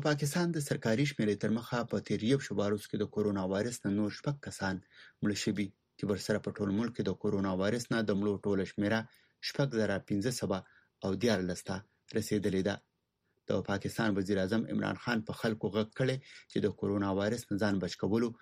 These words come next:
او د دې خورېدو مخنیوي لپاره په ولسي ځایونو کې د مخ پټولو ماسکونه اچوي او یره یې څرګنده کړې چې د یخنۍ موسم شروع کېدو سره د کورونا وایرس پیښو کې یو ځل بیا زیاتوالی راتلی شي.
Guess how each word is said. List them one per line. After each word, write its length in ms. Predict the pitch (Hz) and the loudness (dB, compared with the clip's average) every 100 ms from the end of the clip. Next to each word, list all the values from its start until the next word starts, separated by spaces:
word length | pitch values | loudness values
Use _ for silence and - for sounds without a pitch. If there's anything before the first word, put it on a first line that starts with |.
| - - - | -20 -12 -2
او 100 | 117 | 0
د 80 | 113 | 2
دې 160 | 110 147 | 2 0
خورېدو 380 | 139 104 98 104 | 0 -2 0 0
مخنیوي 400 | 98 - 120 131 | -2 -2 0 2
لپاره 320 | 110 101 101 95 | 0 0 -2 -2
په 120 | 101 | -2
ولسي 380 | 101 101 - 117 | 0 -2 -2 0
ځایونو 300 | 107 123 110 | 2 2 0
کې 180 | - 101 - - _ - | 0 -4 -4 -20 _ -4
د 80 | 92 92 | 0 2
مخ 180 | 107 117 - | 2 -2 -4
پټولو 400 | - 101 104 98 | -4 0 2 2
ماسکونه 400 | 98 92 - 107 | 0 -2 0 0
اچوي 380 | 90 95 98 101 - _ _ _ _ - | -2 -4 -2 -2 -4 _ _ _ _ -4
او 120 | 101 95 | -2 2
یره 220 | 110 104 | 2 2
یې 120 | 95 - | 0 -2
څرګنده 400 | 98 101 95 92 | -2 0 0 0
کړې 240 | 123 123 117 - _ | 0 -2 -4 -16 _
چې 120 | - | -2
د 80 | 101 | 2
یخنۍ 380 | 98 90 - 120 | 2 0 0 0
موسم 340 | 101 87 - 107 | 0 -2 -2 -2
شروع 280 | - 101 92 | 0 -2 0
کېدو 240 | 107 123 | 0 0
سره 220 | 117 117 113 - - - - | 0 -2 -2 -6 -20 -12 -2
د 60 | 95 90 | -2 -2
کورونا 360 | - 101 101 95 | -2 0 2 2
وایرس 320 | 92 107 113 | 2 2 0
پیښو 280 | - 135 - - | 0 -2 -2 -4
کې 160 | 101 98 _ _ - | -4 -6 _ _ -2
یو 140 | 107 | 0
ځل 180 | 95 104 | 2 0
بیا 220 | 95 110 98 - _ _ - | 2 0 0 -4 _ _ -2
زیاتوالی 540 | 117 104 - 101 92 92 _ _ - | 0 0 2 2 2 -4 _ _ -2
راتلی 380 | 113 110 101 | -2 0 0
شي. 200 | 95 113 | 0 -2